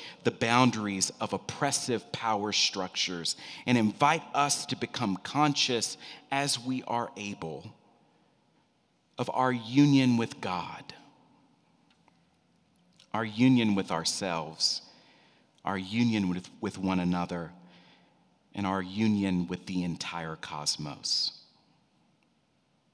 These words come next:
We are already one. We just need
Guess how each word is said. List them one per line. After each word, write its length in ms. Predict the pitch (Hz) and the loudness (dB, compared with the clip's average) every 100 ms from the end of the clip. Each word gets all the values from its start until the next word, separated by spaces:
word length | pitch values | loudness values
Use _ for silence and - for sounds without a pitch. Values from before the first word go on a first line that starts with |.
| _ _ _ _ _ _ _ _ | _ _ _ _ _ _ _ _
We 320 | - 123 175 - | -8 -4 -4 0
are 200 | 123 120 | 0 0
already 720 | - 123 135 113 110 117 104 | 0 0 0 -2 -4 -4 -6
one. 640 | 87 92 113 85 73 76 107 - _ _ _ _ _ _ _ _ _ _ _ _ _ _ - | -4 -2 -2 -4 -6 -8 -10 -18 _ _ _ _ _ _ _ _ _ _ _ _ _ _ -14
We 240 | 107 123 | -8 -4
just 380 | 120 110 - 107 | -2 -2 -2 -2
need 240 | 113 113 | -2 -2